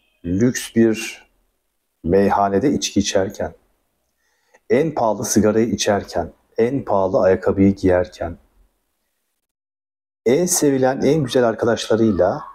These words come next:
en lüks mekanda eğlenirken, sonra en basiti lahmacun yerken gördüm.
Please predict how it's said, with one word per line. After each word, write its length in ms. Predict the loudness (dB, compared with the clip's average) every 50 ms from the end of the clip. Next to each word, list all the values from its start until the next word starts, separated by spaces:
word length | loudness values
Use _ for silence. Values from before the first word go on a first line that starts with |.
| -20 -20 _ _ _ 0
en 300 | 0 0 2 0 0 -2
lüks 260 | -2 -4 -6 -4 -2
mekanda 720 | -2 -2 0 0 -2 -2 -2 -2 -2 -2 -2 -2 -4 -8 -14 _ _ _ _ _ _ _ _ _ _ _
eğlenirken, 920 | 2 2 2 4 2 2 0 0 -2 -2 -4 -4 -2 -2 -2 -4 -8 -12 _ _ _ _ _ _ _ _ _ _ _ _ _ _ _ _ _ _ _
sonra 760 | -8 -6 -2 -2 0 0 2 2 2 2 0 0 -4 -8 -4 0
en 360 | 2 2 2 2 2 2 2
basiti 440 | 0 0 0 -2 -2 -2 0 0 0
lahmacun 600 | 0 0 0 -2 0 0 0 0 2 2 2 4
yerken 600 | 4 2 2 0 -2 -2 -2 -2 -2 -2 0 0
gördüm. 460 | 0 2 2 2 0 0 -4 -4 -4